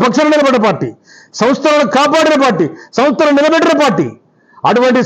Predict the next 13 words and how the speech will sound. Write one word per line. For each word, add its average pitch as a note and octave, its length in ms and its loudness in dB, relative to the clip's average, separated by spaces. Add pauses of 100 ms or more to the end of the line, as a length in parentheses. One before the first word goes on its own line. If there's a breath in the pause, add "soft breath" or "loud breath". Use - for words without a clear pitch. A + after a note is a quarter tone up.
(100)
సంస్థను E4+ 420 0 (840)
మీరు G3 260 2 (120)
ఇలా A3 140 2 (120)
దారదత్తం, C4 460 2 (680 soft breath)
ఎవడో B3 260 2 (100)
ప్రతిపక్ష B3+ 340 0 (120)
పార్టీకి C#4+ 500 2 (680 soft breath)
దారదత్తం C#4+ 580 2
చేసే C#4 220 0 (160)
క్రమంలో D4 440 2
మీరు C#4 220 2
చేస్తున్న C4+ 320 0 (480 loud breath)
లాలుస్తనం C4+ 560 2